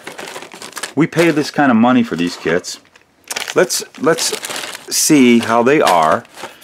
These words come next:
and I'll do an update. I'm not bagging.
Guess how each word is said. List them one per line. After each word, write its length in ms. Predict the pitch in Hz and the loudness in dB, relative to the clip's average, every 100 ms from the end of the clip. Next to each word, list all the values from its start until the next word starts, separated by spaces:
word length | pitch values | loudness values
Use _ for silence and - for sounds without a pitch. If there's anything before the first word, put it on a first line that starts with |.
| - | -14
and 120 | 85 90 | -4 -2
I'll 80 | |
do 200 | 101 123 | 2 2
an 80 | 170 | 4
update. 520 | 180 - - 80 104 - _ - _ _ - - | 2 0 0 0 0 -6 _ -20 _ _ -20 -4
I'm 180 | 104 127 | 0 2
not 240 | 139 190 - | 4 2 2
bagging. 400 | 175 165 190 | 4 4 2